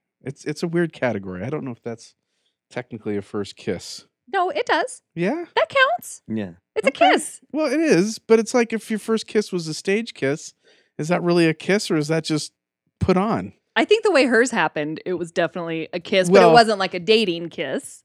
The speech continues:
Speaker 1: Yeah, well, Mister Tongue
Speaker 3: Mm-hmm.
Speaker 1: Down Her Throat was a
Speaker 2: Yes,
Speaker 1: kiss for
Speaker 2: him
Speaker 1: sure.
Speaker 2: it was for sure.
Speaker 1: But with the other, with the other guy, uh, would that have counted as her first kiss? Was
Speaker 2: Sure, why not? To
Speaker 1: <laughs>
Speaker 2: me,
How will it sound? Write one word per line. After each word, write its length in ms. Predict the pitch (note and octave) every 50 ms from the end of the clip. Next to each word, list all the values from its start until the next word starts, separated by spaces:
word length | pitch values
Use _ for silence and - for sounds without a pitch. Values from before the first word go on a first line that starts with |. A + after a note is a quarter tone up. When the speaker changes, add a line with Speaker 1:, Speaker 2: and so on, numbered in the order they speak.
| _ -
Speaker 1:
Yeah, 240 | D3 D3 E3+ G3
well, 200 | - F3 E3+ D#3
Mister 340 | D#3 D#3+ E3 D#3+ - - B2
Tongue 180 | G#2+ G2+ F3+ A#3+
Speaker 3:
Mm-hmm. 80 | C#4
Speaker 1:
Down 160 | B3 F3+ C#3 B2
Her 80 | A#2+
Throat 360 | A#2 - B2+ A#2+ A#2+ B2 C3+
was 180 | - B2+ A#2 A2
a 40 | A2+ G3
Speaker 2:
Yes, 280 | - - A#3 A#3 -
Speaker 1:
kiss 20 | -
for 140 | - -
Speaker 2:
him 380 | A2+ - - E4 F4+ - C#4 C4
Speaker 1:
sure. 20 |
Speaker 2:
it 100 | G#3+ F#3
was 260 | G3+ G#3 G#3 F#3 F3 -
for 160 | - G3+ F3
sure. 320 | - - E3+ - - - _ _ -
Speaker 1:
But 360 | C3 B2 B2+ C3 B2+ A#2 - _ _ _
with 240 | - C#3+ C3+ B2+ -
the 140 | - B2+ B2
other, 420 | C3 E3 A3+ A3 D#3 B2+ A2+ A2 G#2+ - _ _ _ _
with 200 | _ - B2+ A#2
the 100 | - A#2 A#2+
other 140 | D#3+ B3 A#3
guy, 440 | E3 G2+ F#2+ F#2 F#2 A2+ C3 B2+ - _ - A#2
uh, 60 | A#2+
would 240 | B2 B2 B2+ B2+ A#2+
that 140 | C3+ C#3
have 120 | C#3+ C#3 -
counted 400 | - - B2+ B2 C3 D3+ E3+ E3
as 140 | D#3 C#3+ -
her 80 | B2+
first 320 | B2 - - C3 D3 - -
kiss? 300 | - C#3+ C#3+ - - -
Was 200 | C3 B2+ - - _ _ _ _ _ _
Speaker 2:
Sure, 320 | - - A4 A#4+ B4+ A4 -
why 180 | - G#3+ C#4+ F4+
not? 300 | G4+ G#4+ A4 F#4+ B3+ - _ _ -
To 80 | -
Speaker 1:
<laughs> 80 | D4 F4+
Speaker 2:
me, 340 | G4+ G#4 G#4+ G#4+ G#4 -